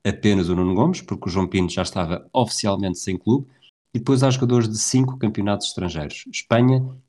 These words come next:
Itália, França, Inglaterra e Bélgica.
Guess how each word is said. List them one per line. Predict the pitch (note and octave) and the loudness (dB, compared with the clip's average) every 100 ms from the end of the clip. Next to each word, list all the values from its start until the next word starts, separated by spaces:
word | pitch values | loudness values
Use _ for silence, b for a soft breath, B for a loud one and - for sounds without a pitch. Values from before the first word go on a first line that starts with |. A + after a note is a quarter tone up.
| - | -6
Itália, | F#2+ A2 A2 G#2+ G#2 A2 | -2 2 2 2 0 -4
França, | - - G2+ G2+ - G2+ - | -14 -4 -2 -2 -6 -8 0
Inglaterra | G#2 F#2+ F2 G2+ G2 F#2+ - _ | 0 0 -2 -2 -2 -4 -10 _
e | G2 | -2
Bélgica. | E2 D#2 C#2+ D#2 - | 0 0 -4 -12 -12